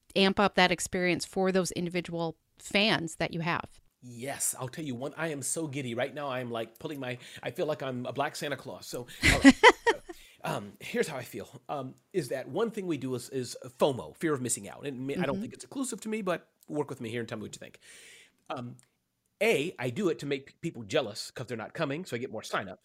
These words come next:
Speaker 2: But, so let's say, uh, Jeannie, and it is Jeannie, correct? Please tell me I've been saying
Speaker 1: Oh, of course, yes.
Speaker 2: Good. <laughs> Let's say that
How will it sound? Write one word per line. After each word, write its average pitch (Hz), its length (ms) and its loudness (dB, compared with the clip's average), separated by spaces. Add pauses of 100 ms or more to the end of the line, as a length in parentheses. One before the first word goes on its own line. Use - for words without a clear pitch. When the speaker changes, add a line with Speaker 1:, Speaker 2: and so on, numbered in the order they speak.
(180)
Speaker 2:
But, 208 300 -2 (400)
so - 100 -6
let's 247 200 2
say, 156 260 -2 (360)
uh, 131 220 -10
Jeannie, 117 340 -8 (340)
and 143 200 -4
it 247 100 2
is 277 140 2
Jeannie, 113 280 -4
correct? 170 260 -4
Please 170 180 -4
tell 131 120 -6
me 113 100 -6
I've 104 60 -8
been 110 120 -10
saying 117 160 -6
Speaker 1:
Oh, 247 220 4 (200)
of 208 120 0
course, 233 340 6
yes. 160 280 4
Speaker 2:
Good. - 80 -8 (840)
<laughs> - 0 - (1300)
Let's 440 180 6
say 226 200 6
that 196 260 0